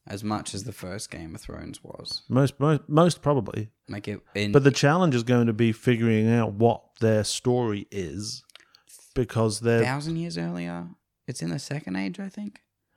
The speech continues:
Speaker 2: Well, I, I mean, for, like, 'cause I've heard with Lord of the Rings T V show, they wanna do, like, young Aragorn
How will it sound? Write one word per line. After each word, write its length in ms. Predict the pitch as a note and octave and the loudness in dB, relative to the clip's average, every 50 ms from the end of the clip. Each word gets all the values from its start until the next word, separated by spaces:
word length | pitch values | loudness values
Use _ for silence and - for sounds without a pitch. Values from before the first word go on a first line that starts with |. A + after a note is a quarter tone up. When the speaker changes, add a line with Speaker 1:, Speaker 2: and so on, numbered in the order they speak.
| _ _ - - _ _ | _ _ -20 -20 _ _
Speaker 2:
Well, 240 | D3 D#3 - D#3+ D#3+ | 0 2 2 2 0
I, 60 | - | 2
I 40 | D3 | 4
mean, 140 | D3 D3 C3+ | 4 4 6
for, 140 | - D#3 D3 C3 - - | 6 4 4 2 0 -4
like, 200 | B2+ - - _ | -6 -8 -6 _
'cause 140 | - B2+ C3 | -2 0 2
I've 100 | B2+ A2 | 2 4
heard 120 | C#3 C#3 | 2 2
with 80 | C3 B2 | 2 2
Lord 140 | C3 B2+ B2 | 2 2 2
of 40 | A#2+ | 2
the 40 | A#2+ | 2
Rings 220 | B2 A#2+ A#2 - | 2 2 0 0
T 160 | - - A#2+ A2+ | -2 -2 0 0
V 140 | A#2+ A#2 | 0 0
show, 220 | A2 - A#2 A2+ A2 | 0 0 0 2 2
they 80 | A2 | 2
wanna 360 | A2 G#2+ G#2+ A2 A2 G#2+ G#2+ G2+ | 0 0 -2 -2 0 0 0 0
do, 260 | G2+ G#2+ G#2+ G#2+ G2 | 0 0 2 2 0
like, 180 | F#2+ G2 - | -2 -4 -6
young 300 | A2 G#2 G#2+ G#2+ G#2+ G#2+ | -4 0 2 2 2 2
Aragorn 880 | G#2 G#2+ G#2+ G#2+ G#2+ G#2 G2+ G#2 G#2 G#2 G#2 G2+ G2+ G2+ G2 G2 G2+ | 2 0 0 0 -2 -2 -2 -2 -2 -2 0 0 0 -2 -2 -4 -6